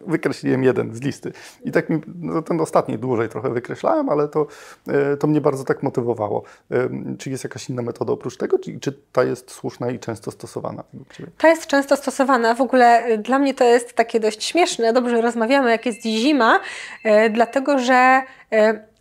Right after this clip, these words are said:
Speaker 2: bardzo często metody, w ogóle są dwie metody główne spłaty długów i każda z nich ma taki trochę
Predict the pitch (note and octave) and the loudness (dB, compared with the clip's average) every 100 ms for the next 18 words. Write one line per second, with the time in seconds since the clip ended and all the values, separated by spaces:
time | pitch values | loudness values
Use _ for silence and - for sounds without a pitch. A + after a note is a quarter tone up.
0 | - G#3 E4+ F4 - D4 D4 B3+ B3 B3 | -2 6 6 6 2 2 2 2 2 4
1 | C#4 A3+ A3+ C4+ C#4+ D4+ A#3 E4+ A#3 A3 | 4 4 4 2 4 4 6 6 4 2
2 | G#3+ G#3 G#3+ A3 G#3 G#3 A#3 A3+ G#3 G#3+ | 0 2 2 2 0 0 0 0 0 0
3 | G#3+ F4 F#4+ C#4 E4+ F4+ C#4+ A#3+ E4 F4 | 4 4 4 4 4 6 4 4 2 4
4 | C4+ C4 C4 D4 C4 C4 | 2 0 0 0 4 4